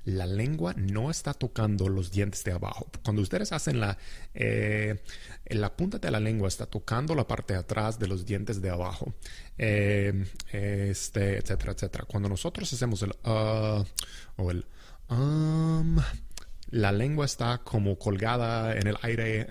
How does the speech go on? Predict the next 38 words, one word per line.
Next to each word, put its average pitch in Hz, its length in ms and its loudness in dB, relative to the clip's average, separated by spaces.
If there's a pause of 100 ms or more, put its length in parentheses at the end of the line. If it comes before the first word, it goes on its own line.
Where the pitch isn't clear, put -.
en 101 140 2
el, 98 240 0
el 104 120 0
medio 107 300 4
de 104 80 4
la 98 80 2
boca. - 380 -2 (380)
Yo 113 120 4
sé - 200 2
que 147 140 2
eso 139 200 2
suena 120 340 4
<laughs> - 20 2
súper 123 300 2
tonto 117 300 4
y 104 60 6
chistoso, - 640 2
pero 113 360 2
es 101 200 2
importante 98 560 2
para 95 200 -2
sonar 98 360 0
nativo. 92 420 -2 (380)
Y 185 200 0
la 135 100 2
última 165 320 2
cosa 135 220 2
que 123 100 2
tengo 113 220 2
aquí 101 360 0
es 98 280 0 (300)
el 104 160 4
sonido 113 460 0
de 101 100 0
la 92 160 -4 (120)
A, 101 280 -2 (300)
at, - 380 -4 (440)
at, - 320 -4